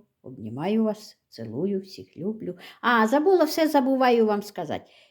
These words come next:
Підписуйтесь на канал моєї доньки Наталія П. Пишіть англійськими буквами. Вона вже почала знімати хороші відео. От, так що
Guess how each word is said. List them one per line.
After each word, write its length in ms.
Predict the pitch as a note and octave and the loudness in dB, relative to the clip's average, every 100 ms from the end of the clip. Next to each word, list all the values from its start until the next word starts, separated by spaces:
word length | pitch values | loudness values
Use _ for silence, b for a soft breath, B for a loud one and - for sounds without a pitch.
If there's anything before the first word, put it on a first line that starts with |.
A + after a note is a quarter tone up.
| B | B
Підписуйтесь 1000 | A3 A3+ _ D3+ D3+ - A3+ A3 C3 - | -8 -8 _ -2 -2 -4 -8 -6 -10 -8
на 100 | D#3+ | -12
канал 520 | C#3+ C#3 B2+ A#2 E3 | -8 -8 -6 -4 -4
моєї 480 | G3 C#3 B2 A2+ F#3 | -4 -6 -6 -4 -4
доньки 520 | A3+ E3+ E3+ E3+ F3 - _ _ _ _ C3 | -6 -8 -10 -12 -18 -20 _ _ _ _ -10
Наталія 640 | C3+ C3+ A2+ G2+ F2 - _ | -10 -10 -12 -10 -12 -16 _
П. 220 | D#3+ A3 - _ _ _ _ | -8 -8 -12 _ _ _ _
Пишіть 580 | A3+ - - A3 - _ _ | -12 -10 -8 -8 -10 _ _
англійськими 800 | - A#2+ A2+ C3+ - - F3+ F3 - _ | -14 -10 -8 -8 -8 -12 -12 -12 -14 _
буквами. 560 | - - - - D2+ - b b b b | -20 -20 -16 -14 -14 -18 b b b b
Вона 180 | E3 E3+ | -6 -4
вже 160 | D3 B2+ | -4 -8
почала 460 | - - E2+ E2+ | -12 -14 -14 -14
знімати 520 | - C3 D3 A3 A3 - _ _ | -14 -12 -10 -10 -12 -20 _ _
хороші 480 | _ G#2+ - - - | _ -12 -12 -16 -18
відео. 460 | - F#3 G3 F3+ F3+ _ _ _ _ _ _ _ _ | -12 -12 -6 -6 -8 _ _ _ _ _ _ _ _
От, 240 | - G2+ - _ | -18 -18 -18 _
так 220 | D3+ D3+ | -18 -18
що 180 | - | -18